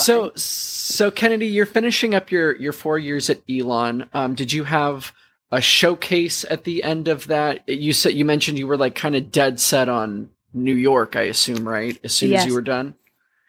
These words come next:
Speaker 1: So what was the end of
Speaker 2: Sure.
Speaker 1: your, uh,
Speaker 2: Yes,
Speaker 1: uh,
Speaker 2: so I was at
Speaker 1: schooling like?
Speaker 2: Elon. So I ended up going to Elon because I loved the way the students,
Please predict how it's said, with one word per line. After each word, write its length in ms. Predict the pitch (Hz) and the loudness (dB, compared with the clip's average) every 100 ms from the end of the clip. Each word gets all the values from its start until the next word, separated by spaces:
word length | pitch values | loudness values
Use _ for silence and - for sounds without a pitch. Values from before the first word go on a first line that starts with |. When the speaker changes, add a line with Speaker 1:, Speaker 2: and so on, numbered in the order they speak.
| - - - | -20 -14 -2
Speaker 1:
So 180 | 185 | 2
what 80 | 190 | 4
was 140 | 202 170 | 4 2
the 160 | 185 | 2
end 160 | 170 170 | 0 -2
of 100 | 147 | -4
Speaker 2:
Sure. 80 | 160 | 0
Speaker 1:
your, 200 | 151 147 | 2 2
uh, 280 | 135 131 123 - - _ _ _ _ - - - _ - | 2 0 -4 -14 -20 _ _ _ _ -20 -20 -20 _ -2
Speaker 2:
Yes, 220 | 240 254 226 | 2 2 0
Speaker 1:
uh, 20 | |
Speaker 2:
so 360 | - 254 247 - | -2 0 0 0
I 120 | 226 | 2
was 200 | 247 285 | 2 4
at 100 | 294 | 2
Speaker 1:
schooling 220 | 220 127 262 | 0 0 0
like? 100 | 320 | 2
Speaker 2:
Elon. 360 | 262 220 214 | 0 -2 -4
So 240 | - 254 254 - | -2 -2 -2 2
I 120 | 277 | 2
ended 200 | 302 320 | 4 2
up 100 | 294 | 2
going 220 | 285 262 | 4 2
to 180 | 240 - | 2 0
Elon 220 | 320 285 | 2 2
because 300 | 240 - 220 | 0 -2 -2
I 80 | 214 | 0
loved 640 | 202 202 202 214 240 - - | 0 -2 -2 -2 -6 -8 -2
the 100 | 208 | 0
way 180 | 214 208 | 2 2
the 140 | 196 | 0
students, 560 | - 226 208 185 - | -4 -8 -8 -10 -14